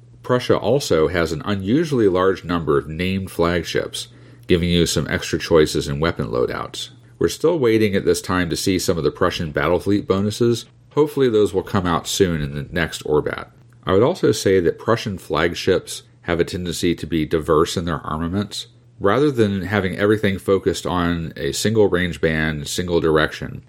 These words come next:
they carry a variety of weaponry so that they can function well in different situations. And part of being a good Prussian player is going to be to try to look ahead and predict good positions for your ship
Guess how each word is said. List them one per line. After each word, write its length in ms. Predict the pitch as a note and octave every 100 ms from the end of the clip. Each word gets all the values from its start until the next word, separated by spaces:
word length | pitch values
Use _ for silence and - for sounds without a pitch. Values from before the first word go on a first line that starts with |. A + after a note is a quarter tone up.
| _
they 200 | G#2+ F2
carry 280 | - B2+ A2
a 40 |
variety 420 | F2+ F2 G2+ B2
of 140 | A2+ F#2
weaponry 640 | F2 F2 D#2 D#2+ D#2 D2+ -
so 220 | - F2
that 100 | D#2+
they 100 | E2
can 160 | - D2+
function 400 | F#2 F2 F2 E2
well 200 | D#2+ D2+
in 120 | C#2+
different 280 | - D2+ -
situations. 840 | D#2+ - - - - - - - -
And 180 | F#2 F2
part 200 | - E3
of 160 | C#3 -
being 220 | G#2+ G2
a 40 |
good 280 | E2+ F#2 D2+
Prussian 380 | - C#3 - E2
player 460 | - B1 B1 C#2 - -
is 120 | - E2
going 280 | F#2+ F2+
to 40 | F2
be 300 | E2+ E2+ E2
to 460 | - E2 D#2+ D2+ D2+ -
try 160 | G2
to 80 | F2+
look 240 | E2+ A2+
ahead 440 | A#2+ F2+ E2+ E2+ C#2+
and 220 | - D#2+
predict 460 | - E2 G#2+ - -
good 200 | G#2 A#2+
positions 500 | G2+ G2 - F2+ E2
for 140 | -
your 160 | D#2 C#2+
ship 440 | - G#2+ D2 -